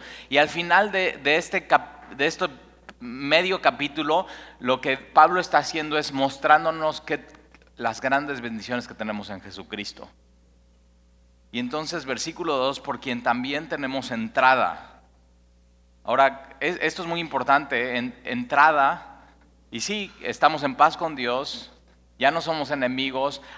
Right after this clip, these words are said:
antes la puerta estaba cerrada para nosotros, no teníamos acceso al, al reino de los cielos, mucho menos al cielo, y de pronto todo se abre y tenemos entrada. De hecho, cuando Jesús muere en la cruz,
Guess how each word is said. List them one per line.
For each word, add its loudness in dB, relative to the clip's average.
antes 4
la 4
puerta 4
estaba 4
cerrada 2
para 2
nosotros, -2
no 0
teníamos -2
acceso -2
al, -2
al -4
reino 0
de 0
los -6
cielos, -2
mucho 0
menos 0
al 0
cielo, -2
y 0
de 2
pronto -4
todo -2
se -4
abre 2
y -10
tenemos 0
entrada. 4
De 0
hecho, -6
cuando 0
Jesús -6
muere 2
en -2
la 4
cruz, -4